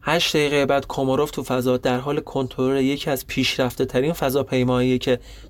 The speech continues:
تاریخ تا اون لحظه به چشم دیده. اما خیلی زود مشکلات آغاز می‌شه. اول از همه صفحات خورشیدی از کار می‌افتن و انرژی کافی برای بخشای هدایت و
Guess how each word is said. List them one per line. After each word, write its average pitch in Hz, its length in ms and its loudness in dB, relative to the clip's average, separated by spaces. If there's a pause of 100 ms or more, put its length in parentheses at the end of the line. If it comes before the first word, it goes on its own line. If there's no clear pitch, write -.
تاریخ 131 380 0
تا 147 120 -2
اون 139 140 0
لحظه 127 300 0
به 120 100 0
چشم 123 320 -2
دیده. 120 220 -4 (840)
اما 160 180 0
خیلی 165 300 0
زود 151 260 -2
مشکلات 135 420 2
آغاز 120 320 0
می‌شه. - 280 -6 (500)
اول 151 240 2
از 170 140 0
همه 156 180 -2
صفحات 139 460 -2
خورشیدی 139 480 -2
از 151 160 -2
کار 131 200 0
می‌افتن 131 420 -2
و - 140 -2
انرژی 139 460 0
کافی 143 300 -4
برای 135 280 2
بخشای 151 460 -2
هدایت 135 520 0
و 117 100 -2